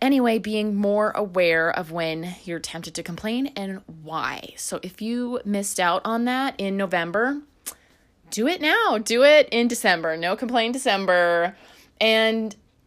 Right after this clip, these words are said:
go back and listen to a couple of the episodes in November. Just ask why you're tempted to complain and what it is that you feel is being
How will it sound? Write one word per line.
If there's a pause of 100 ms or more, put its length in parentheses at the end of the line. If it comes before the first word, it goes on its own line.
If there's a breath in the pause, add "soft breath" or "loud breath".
(100)
go
back
and
listen
to
a
couple
of
the
episodes
in
November.
Just (480)
ask
why
you're
tempted
to
complain
and
what
it
is
that
you
feel
is
being